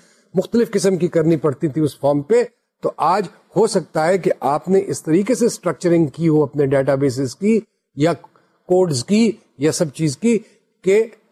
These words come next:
وہ ایک جگہ پہ ایک فگر لکھتا ہے تو باقی تمام فگرز جو ہیں وہ کمپیوٹر خود بخود ڈسپلے کر دیتا، لیکن تصویر اس کو وہی نظر آتی ہے جو وہ ہر روز خود ہاتھ سے بیٹھ کے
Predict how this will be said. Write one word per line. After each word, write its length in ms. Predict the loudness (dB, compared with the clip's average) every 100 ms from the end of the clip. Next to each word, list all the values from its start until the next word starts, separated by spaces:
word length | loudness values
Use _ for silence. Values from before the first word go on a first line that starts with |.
| _ _ 0
وہ 200 | 0 0 -6 _ _
ایک 240 | -2 -2 0
جگہ 220 | 0 2
پہ 60 | 0 0
ایک 200 | 0 0
فگر 240 | 0 2 0 -6 _ -6
لکھتا 420 | -4 -4 -4 -2
ہے 120 | -2 -4 _ _
تو 80 | -4
باقی 340 | -2 -2 -4
تمام 380 | -2 0 0 0
فگرز 340 | 0 0 0
جو 100 | 0
ہیں 100 | 0 -2 _ _
وہ 200 | 0 0 0 _ _ _ _ _
کمپیوٹر 380 | -4 0 0 0
خود 220 | -2 -2
بخود 360 | 0 0 -2 -2
ڈسپلے 360 | -4 -6 -4 -4
کر 200 | -4 -16
دیتا، 320 | -20 _ _ _ _ _ _ _ _ _ _ _ _ _ _ _ _ _ _ _ _ _ _ _ _ _ _ _ _ _
لیکن 260 | -4 -2 0
تصویر 400 | -2 0 2 2
اس 180 | 0 0
کو 80 | 0
وہی 220 | 2 0
نظر 260 | 0 2
آتی 400 | 0 0 0 2
ہے 60 | 2 -2 _ _
جو 180 | 0 2
وہ 240 | 2 0 -2 _ -4
ہر 100 | 0
روز 360 | 2 2 0 -6 _ _ _ -8
خود 220 | -2 -2
ہاتھ 280 | 0 -2 -2
سے 140 | -4
بیٹھ 260 | 0 -2 -2
کے 140 | -4